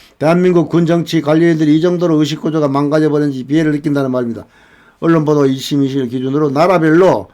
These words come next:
미국이 이백십만 원, 호주 이백오만 원, 뉴질랜드 이천이십일 년 기준입니다. 태국 이백만 원, 필리핀 백팔십만 원, 매달 베트남전 참전 수당으로 지급한다고 했다. 이에 일 인당 국민 총선상 지엠피를 비교할 때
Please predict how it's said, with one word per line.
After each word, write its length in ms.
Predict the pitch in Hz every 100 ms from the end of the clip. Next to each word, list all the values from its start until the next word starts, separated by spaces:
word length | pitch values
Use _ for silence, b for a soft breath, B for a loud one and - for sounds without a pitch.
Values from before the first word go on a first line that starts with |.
| b b b b
미국이 420 | 175 220 214 180
이백십만 520 | 170 180 - 175 175
원, 80 | 165
호주 260 | - 175 185
이백오만 580 | 170 160 175 160 160 160
원, 100 | 147
뉴질랜드 520 | 156 175 175 165 151
이천이십일 920 | 143 160 170 202 156 170 170 190 214
년 140 | 220
기준입니다. 680 | 170 143 143 131 110 120 190 220 b b b b b b b b b _ _ _ _
태국 420 | - 226 226 214 -
이백만 460 | 180 180 190 190
원, 140 | 175 156
필리핀 400 | 180 208 202 185
백팔십만 540 | 185 170 180 180 175
원, 100 | 156
매달 340 | 151 170 196 165
베트남전 520 | 170 185 190 185 175
참전 340 | 170 180 175
수당으로 320 | 175 175 180
지급한다고 500 | 147 160 147 147 147
했다. 320 | 131 - 107 - b b b b b -
이에 140 | 190
일 140 | 190
인당 220 | 208 202 165
국민 320 | 196 214 202
총선상 540 | 190 185 196 185 180
지엠피를 420 | 147 185 170 175
비교할 320 | 165 170 160 151
때 280 | 202 214